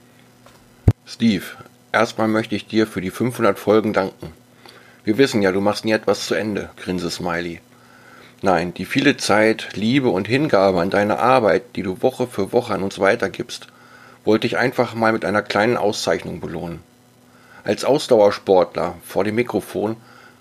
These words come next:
kauft man sich Trophäen ja auch nicht selbst. Daher stellvertretend für alle, die dich gerne hören oder auch sehen, habe ich dir diesen Community-Pokal zum fünfhundertsten Podcast zukommen lassen.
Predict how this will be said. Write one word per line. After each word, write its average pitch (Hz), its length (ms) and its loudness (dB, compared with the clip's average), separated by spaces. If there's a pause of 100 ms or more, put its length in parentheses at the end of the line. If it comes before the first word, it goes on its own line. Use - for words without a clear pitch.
(180)
kauft 123 280 0
man 107 140 0
sich 104 160 -2
Trophäen 110 420 -2
ja 104 120 2
auch 85 160 -2
nicht 92 160 -10
selbst. 98 400 -6 (440)
Daher 120 360 2
stellvertretend 113 840 0
für 98 140 0
alle, 117 260 2
die 95 120 -10
dich 110 180 -6
gerne 123 340 2
hören 117 320 4
oder 120 260 0
auch - 140 -6
sehen, 107 420 -4 (500)
habe 117 140 4
ich 120 60 -10
dir 120 120 2
diesen 123 220 -2
Community-Pokal 113 1040 0
zum 98 160 -4
fünfhundertsten 123 720 -2
Podcast - 480 -2
zukommen 92 400 -6
lassen. - 320 -10